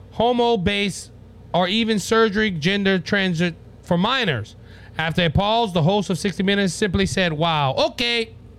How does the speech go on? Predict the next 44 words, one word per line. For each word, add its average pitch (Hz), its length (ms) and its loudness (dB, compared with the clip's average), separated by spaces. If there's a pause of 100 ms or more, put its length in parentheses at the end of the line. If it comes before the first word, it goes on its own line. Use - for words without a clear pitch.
(960)
Ladies 226 260 0
and 226 100 0
gentlemen, 202 480 -2
now, 165 340 -6
of 160 140 -14
course, 247 240 0
some 240 200 0
on 196 40 2
the 175 60 2
left, 185 240 2
I, 175 180 -2
we 185 120 2
have 190 160 0
some 202 100 0
people 214 180 0
that 208 80 0
listen 190 240 0
on 160 80 2
the 139 60 2
left, 120 260 0 (360)
would 180 120 4
probably 220 300 0
say, 214 300 -2
"Hold 214 180 2
on, 196 140 2
Isaac, 180 280 0
she 208 120 0
was 180 120 4
wrong." 147 300 0 (1300)
But, 220 240 -8
you 233 80 -4
know, 220 80 -4
I 226 80 -4
just 247 200 -4
talked 302 180 -2
about 233 200 -2
drag 196 300 0
queens 151 400 0
in 160 60 2
the 156 60 2
second 180 300 -2
segment. 110 380 -2 (1300)
How 214 140 -4
drag, 214 400 0